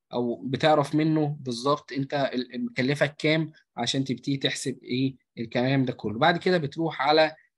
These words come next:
الكامبين ايه، آه، structure بتاعتك، ودي هنبنيها دلوقتي. لكن الكامبين ستراكشر مفهومها ايه؟ انت بتبني الكامبين بتاعتك هتمشي ازاي؟ بس خلينا قبل ما نروح على الكامبين ستراكشر اخدك كده في حته،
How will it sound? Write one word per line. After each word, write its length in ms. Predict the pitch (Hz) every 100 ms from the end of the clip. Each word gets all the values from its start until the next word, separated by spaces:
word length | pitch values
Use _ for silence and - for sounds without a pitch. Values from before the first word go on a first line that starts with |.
| _ -
الكامبين 880 | 127 131 135 131 151 156 156 160 - _ _
ايه، 380 | 135 143 139 143
آه، 200 | 117 113 110
structure 640 | - - 147 147 - 135
بتاعتك، 600 | 120 - 185 185 196 - _ _ _ _ _ _ _ _ _ _ _ -
ودي 400 | 139 143 151 156
هنبنيها 600 | 131 117 131 165 170 165 _ _
دلوقتي. 640 | - 120 139 180 208 208 _ _
لكن 500 | 139 170 165 175 156 156 _
الكامبين 520 | 120 110 135 127 156 160
ستراكشر 680 | - 139 160 - 165 151 - -
مفهومها 480 | 113 - 156 170 143
ايه؟ 240 | 165 202 - _ -
انت 240 | 175 180
بتبني 560 | 151 - 185 180 185 131
الكامبين 600 | 127 143 135 135 175 170
بتاعتك 420 | 139 147 - -
هتمشي 360 | - 147 - 113
ازاي؟ 300 | 113 101 95 - - -
بس 80 | 131
خلينا 340 | - 156 226 226
قبل 160 | 226
ما 60 | 180
نروح 260 | 180 220
على 140 | 175 214
الكامبين 480 | 202 - 139 165 202
ستراكشر 580 | - 143 185 - 190
اخدك 220 | 160 160 -
كده 180 | 175
في 100 | 175
حته، 360 | - 170 - 165